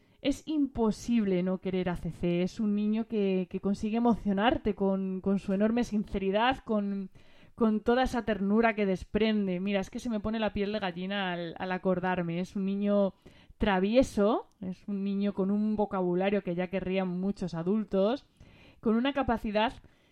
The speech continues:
innata, ¿no?, de alegrarse por los detalles más diminutos. Es un niño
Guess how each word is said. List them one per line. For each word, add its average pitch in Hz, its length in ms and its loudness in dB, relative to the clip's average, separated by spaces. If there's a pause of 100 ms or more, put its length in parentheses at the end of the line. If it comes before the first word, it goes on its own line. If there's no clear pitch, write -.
(320)
innata, 220 600 2
¿no?, 226 140 0
de 269 100 2
alegrarse 214 580 0
por 226 220 -2
los 208 160 -2
detalles 214 400 -2
más 220 200 2
diminutos. 196 840 2
Es - 60 -20
un 240 120 0
niño 247 400 2